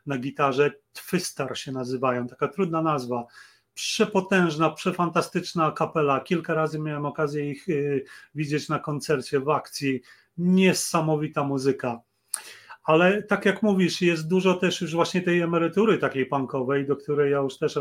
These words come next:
niestety się zaliczam. Nie jestem już pierwszej młodości. W najbliższy, może jeszcze inaczej zacznę. Miałem niedawno ocho-, okazję być na koncercie Cockney Rejects i Ag-, Angelic Upstairs, jeszcze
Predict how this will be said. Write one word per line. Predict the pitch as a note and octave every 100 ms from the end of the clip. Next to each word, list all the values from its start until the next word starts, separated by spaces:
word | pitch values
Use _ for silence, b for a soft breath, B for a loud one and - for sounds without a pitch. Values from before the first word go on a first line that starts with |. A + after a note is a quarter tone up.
| D3
niestety | C3+ - C3+ C3+
się | -
zaliczam. | C3 C#3+ C3+ B2+ C3 D3 - b b b -
Nie | C#3
jestem | C3+ C3+ C#3
już | C3+
pierwszej | - C#3 - C#3+
młodości. | C#3+ C3+ B2 - C#3 D#3 D#3 _ _ B B B B B
W | C3
najbliższy, | C#3 C#3 C3+ E3+ - - - D3+ D3+ F#3 - _ _
może | G3 G3+ F#3 F3+
jeszcze | D3+ - D#3+
inaczej | C#3+ B2+ C3+
zacznę. | B2 A#2 - A#2+ B B B
Miałem | D3 E3+ E3+ E3+
niedawno | E3 E3 E3 D#3+
ocho-, | D#3 C#3+ E3 D#3 -
okazję | F3 C#3+ D#3 D3 D3+
być | C#3+ D#3
na | D#3 C#3
koncercie | D#3 C#3 E3 D3 - D3
Cockney | C3+ C#3 - D3
Rejects | C#3+ D3+ C#3 D3+ - -
i | B3 D3+ C#3+ D#3+
Ag-, | C#3+ C3+ G3+
Angelic | E3+ C#3 D3 C#3 D3
Upstairs, | C#3 - B2+ A#2+
jeszcze | C3 - -